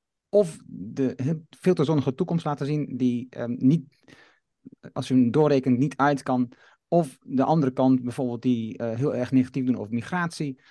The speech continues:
of over nu, eh, de homo. Het, alles wat wordt gedaan, kun je daardoor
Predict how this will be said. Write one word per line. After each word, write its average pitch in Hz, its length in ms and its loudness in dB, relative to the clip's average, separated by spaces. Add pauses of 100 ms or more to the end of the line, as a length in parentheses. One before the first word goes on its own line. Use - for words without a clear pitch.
(160)
of - 100 -20
over 110 280 -6
nu, 110 300 2
eh, 107 480 -6
de 107 160 -6
homo. 135 520 4 (380)
Het, - 300 -4 (400)
alles 196 360 6
wat 151 420 2
wordt 131 400 2
gedaan, 139 640 2 (960)
kun 196 180 0
je 175 80 2
daardoor 160 340 2